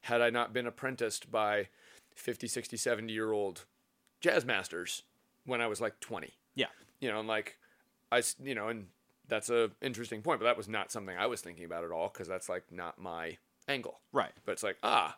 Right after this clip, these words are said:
Speaker 1: that is your angle.
Speaker 2: Yeah.
Speaker 1: <laughs> Like, now I know how your brain works.
Speaker 2: Yeah.
Speaker 1: Like
Speaker 2: But again, it's a reflection on each individual, whatever they take from that
Speaker 1: Right.
Speaker 2: experience.
Speaker 1: Right. And that's, like, that's what she took from it.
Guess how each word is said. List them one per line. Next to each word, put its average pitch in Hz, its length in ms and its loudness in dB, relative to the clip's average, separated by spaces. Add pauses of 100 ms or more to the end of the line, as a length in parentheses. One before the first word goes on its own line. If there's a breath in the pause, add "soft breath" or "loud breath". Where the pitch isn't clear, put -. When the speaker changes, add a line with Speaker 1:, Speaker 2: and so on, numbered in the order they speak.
Speaker 1:
that 90 180 -4
is 87 100 -6
your 117 220 0
angle. 92 300 -6 (120)
Speaker 2:
Yeah. 156 180 2 (400 loud breath)
Speaker 1:
<laughs> 180 360 10 (180)
Like, 113 300 2
now 139 220 2
I 113 60 2
know 117 140 2
how 117 380 2
your 151 140 2
brain 107 240 0
works. 95 340 -2
Speaker 2:
Yeah. 127 200 6 (180)
Speaker 1:
Like - 80 -2
Speaker 2:
But 160 80 6
again, 185 160 4
it's 156 120 2
a 147 40 6
reflection 151 480 4
on 123 320 2
each 151 220 -6
individual, 107 640 2
whatever 107 280 0
they 95 160 -2
take 110 300 -4
from 95 240 -2
that 85 340 -4
Speaker 1:
Right. 104 160 2
Speaker 2:
experience. 85 460 -6
Speaker 1:
Right. 123 140 4
And 123 80 2
that's, 135 160 4
like, 131 220 2
that's 135 160 4
what 120 120 -2
she - 180 2
took 110 180 -4
from 90 200 -2
it. 92 120 -6